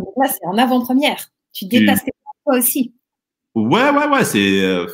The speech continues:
Speaker 2: ouais, c'est presque de l'avant-première, bien sûr, bien sûr.
Speaker 1: Mmh.
Speaker 2: Bon,
Speaker 1: Trop cool.
Speaker 2: toujours, euh, j'ai, j'ai, j'ai tendance à dire, euh, à chaque fois que je suis invité ou je fais quelque chose, il y a un challenge,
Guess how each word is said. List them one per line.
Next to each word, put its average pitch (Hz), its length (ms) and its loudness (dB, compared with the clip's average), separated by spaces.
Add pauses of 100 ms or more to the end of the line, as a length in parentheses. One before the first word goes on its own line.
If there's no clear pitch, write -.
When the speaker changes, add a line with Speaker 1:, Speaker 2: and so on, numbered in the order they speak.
(120)
Speaker 2:
ouais, 123 280 -2
c'est 95 240 -2
presque - 320 -4
de 113 80 -4
l'avant-première, 117 760 -4
bien 104 80 -8
sûr, - 360 -10 (140)
bien 95 140 -10
sûr. 147 260 -8
Speaker 1:
Mmh. 110 80 -2 (580)
Speaker 2:
Bon, - 100 -8
Speaker 1:
Trop - 180 -12
cool. - 300 -10
Speaker 2:
toujours, - 320 -2 (120)
euh, 120 140 -2
j'ai, 123 260 -4
j'ai, - 160 -4
j'ai 139 160 -2
tendance 165 360 -4
à 127 80 0
dire, 139 300 -2 (180)
euh, 98 160 -4
à - 60 -8
chaque 147 180 -8
fois 139 300 -2
que 104 280 0
je 98 100 -6
suis 117 100 -8
invité 107 300 -4
ou 113 40 -4
je - 80 -12
fais 117 80 -18
quelque - 260 -10
chose, 123 380 -6 (580)
il 202 80 -6
y - 20 -4
a 202 40 -4
un - 60 -2
challenge, 143 480 -4